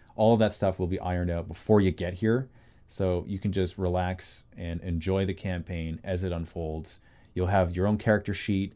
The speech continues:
It'll be individualized. Uh, you'll have items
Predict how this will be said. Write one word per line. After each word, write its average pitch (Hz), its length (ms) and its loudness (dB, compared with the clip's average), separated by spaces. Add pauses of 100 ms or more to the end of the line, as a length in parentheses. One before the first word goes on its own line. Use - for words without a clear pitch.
(240)
It'll 98 140 2
be 95 180 0
individualized. 92 1000 2 (540)
Uh, 78 240 -6 (100)
you'll 92 180 0
have 90 260 0
items 92 540 -2